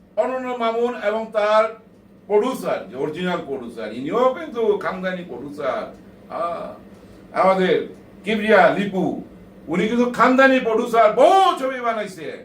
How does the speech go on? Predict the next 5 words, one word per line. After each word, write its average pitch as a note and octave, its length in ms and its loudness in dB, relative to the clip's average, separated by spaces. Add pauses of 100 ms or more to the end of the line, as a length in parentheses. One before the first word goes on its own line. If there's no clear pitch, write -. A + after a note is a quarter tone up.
(720)
সিনেমার D#3+ 420 -6
রাজনীতির E3 460 -8
সাথেও C#3+ 260 -10 (100)
জড়িত। C#3 300 -12 (680)
দেখবেন, C#4+ 400 6